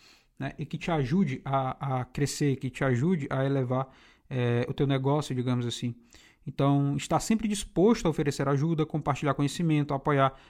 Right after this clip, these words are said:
eh, outros profissionais que estejam nesta tua, nessa rede que você tá construindo é essencial, ok? E aí nós temos aí um oitavo ponto, que é justamente a manutenção dessa rede de contatos. Então é fundamental manter, lógico, contato com a sua rede,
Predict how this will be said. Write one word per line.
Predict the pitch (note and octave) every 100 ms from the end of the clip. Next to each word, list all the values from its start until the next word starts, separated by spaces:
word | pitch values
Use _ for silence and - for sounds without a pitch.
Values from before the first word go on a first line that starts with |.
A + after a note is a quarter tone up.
| _ -
eh, | B2+
outros | D#3 E3 D#3
profissionais | - D3 - D3 C3
que | -
estejam | - D#3+ E3+ D3
nesta | C#3 A#2+ C#3+
tua, | - D3 C#3
nessa | C3 -
rede | B2 C#3+ F3+
que | -
você | C#3 C#3
tá | C3+
construindo | C#3 - C#3 D#3+ F#3+ - _ G#3
é | D3
essencial, | B2 A2 G2+ G3 G#3 C#3+ - _ _ _
ok? | B2+ A#2 D3+ G3+ - - - - _ -
E |
aí | G#3+
nós | G#3 -
temos | F#3+ F#3+
aí | E3+ F#3
um | E3+
oitavo | E3 E3+ E3+ E3
ponto, | - G3+ A3 G3+ A2+ - - - -
que | E3
é | D#3 D#3
justamente | D#3+ G3+ D#3+ C#3 -
a | D#3
manutenção | D#3 D#3+ G3+ A3+ G3+ - A3 B3+
dessa | G#3 F3
rede | D3 D#3
de | D3+
contatos. | D#3 C#3 B2 A2+ - - - -
Então | C#3+ D#3+
é |
fundamental | D#3+ G3+ G3+ G3 E3+ F#3+ A3+ F3
manter, | C3 C#3+ E3+ F3 G#3 D3
lógico, | C#3+ E3 C#3+ -
contato | - F3 F3 F3 G3 A#3+ G#3
com | D#3
a |
sua | -
rede, | C3 C3 C#3+